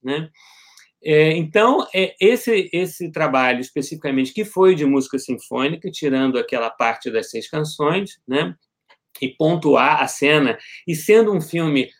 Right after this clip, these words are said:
basicamente de aventura, né? Esse tipo de música eu acho que cai muito bem, né? E, e, e tem todo aquela, aquele referencial, né?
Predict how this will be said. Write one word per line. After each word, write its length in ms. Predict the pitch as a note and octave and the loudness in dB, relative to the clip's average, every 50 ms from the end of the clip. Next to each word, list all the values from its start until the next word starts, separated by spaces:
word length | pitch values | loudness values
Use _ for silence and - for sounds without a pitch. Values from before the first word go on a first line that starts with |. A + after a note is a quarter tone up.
| _ - | _ -4
basicamente 680 | B2 C#3+ E3 G3 G3 - - D#3+ C#3+ C#3 D3 C#3+ C#3+ C3+ | -2 0 0 0 0 -2 -4 -4 -2 -2 -2 -4 -2 0
de 100 | B2+ D3 | 2 2
aventura, 840 | D3+ C#3 D3 C3+ B2 B2 B2+ - E3+ G3 G3 F3+ C#3 A#2 G#2+ A2+ - _ _ _ _ _ _ _ | 4 4 2 0 -2 -4 -6 -6 -2 0 2 2 2 0 -2 -6 -10 _ _ _ _ _ _ _
né? 260 | B2 B2 C3+ C#3 C#3 - - - - _ _ | -8 -8 -8 -8 -8 -12 -20 -20 -20 _ _
Esse 320 | - D#3+ F#3+ F#3+ - D#3+ | 2 2 2 2 2 -4
tipo 300 | D3+ - - D#3+ D#3 E3 | -8 -8 -8 -8 -6 -6
de 100 | D3 C3+ | -6 -4
música 400 | C3+ B2+ C#3 D#3 E3 D#3 - - | -2 -2 -2 -2 -2 -4 -6 -4
eu 80 | D#3 D3 | -2 0
acho 260 | D3 D3 D3 - D3+ | 0 -2 -2 -6 -10
que 300 | - - - D3+ C#3+ D3 - | -10 -8 -8 -8 -8 -8 -4
cai 260 | - D#3+ D3+ C#3 C#3+ D3 | -2 0 2 2 2 2
muito 240 | D3 D3+ D#3 G3+ | 0 -2 -4 -4
bem, 380 | G3+ D#3 C#3+ C#3 C#3 D#3 F3 E3+ | -2 0 0 2 2 0 -2 -2
né? 260 | D3+ D3 D#3 E3+ F3+ - | 0 0 0 0 -2 -4
E, 520 | C#3+ D3 D#3+ F3 F#3 F#3+ G3 F#3+ F#3 F3 | -6 -6 -4 -4 -4 -4 -4 -4 -6 -6
e, 160 | F3+ - E3 E3 | -8 -6 -8 -8
e 20 | |
tem 240 | D#3 - F#3 F#3 F3 | -4 -2 0 -2 0
todo 200 | - F#3+ F#3+ F#3+ | 2 2 2 2
aquela, 300 | F3 - - F3 F3 F3 | 2 2 2 2 2 2
aquele 340 | E3 - - F3+ F3 E3+ D3+ | 0 0 0 0 0 2 4
referencial, 1000 | D3+ F#3 F#3+ F#3+ - D#3+ D#3 D#3 C#3+ C#3+ - - C#3+ C3+ C3 C#3 C#3 B2+ A#2+ | 4 4 4 4 4 4 4 4 2 2 0 0 2 2 4 4 2 2 0
né? 220 | A#2+ B2 C3 C#3 | -2 -4 -4 -6